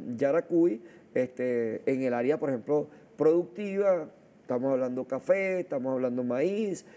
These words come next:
cómo, mm, eh, afianzar y fortalecer la producción de caña de azúcar, este, como también, eh, algo bien interesante que estamos manejando es la producción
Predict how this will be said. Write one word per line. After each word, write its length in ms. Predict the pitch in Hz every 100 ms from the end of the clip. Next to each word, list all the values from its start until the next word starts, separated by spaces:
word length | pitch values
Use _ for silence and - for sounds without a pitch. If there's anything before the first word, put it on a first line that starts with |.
| - - -
cómo, 540 | 147 147 151 151 - -
mm, 200 | 139 135 -
eh, 360 | 135 135 131 127
afianzar 840 | 135 131 143 131 117 139 147 156 - - - -
y 120 | 143
fortalecer 640 | 139 135 127 123 120 135
la 120 | 143 -
producción 380 | 135 123 123
de 100 | 135
caña 300 | 123 127 127
de 60 | 120
azúcar, 640 | 120 202 214 - 185 180 - - - -
este, 340 | 135 - 131 -
como 300 | 139 139 156
también, 460 | 151 135 139 156 - -
eh, 140 | 135 -
algo 300 | 196 139 156
bien 180 | 147 151
interesante 840 | - 139 131 139 139 135 - - - - - - - - - - - -
que 80 | 139
estamos 320 | - 131 147
manejando 540 | 156 151 135 143 151
es 160 | 156 156 - -
la 160 | 143 -
producción 580 | 127 117 - 135 147